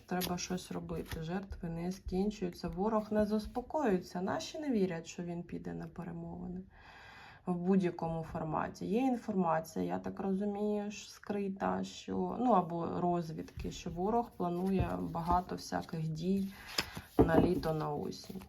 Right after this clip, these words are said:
Так, мої солоденькі. Путін,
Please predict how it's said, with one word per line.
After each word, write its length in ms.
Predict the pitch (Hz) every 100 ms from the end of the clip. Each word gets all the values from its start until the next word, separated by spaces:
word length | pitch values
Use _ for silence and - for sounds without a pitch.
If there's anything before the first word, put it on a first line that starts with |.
| - -
Так, 300 | - 180 175
мої 240 | 180 175 82
солоденькі. 840 | - 165 165 82 87 - - - - - - - - - - - _ - - - - - - - - - - - - - _ - - _ - - _
Путін, 520 | 233 196 - - 180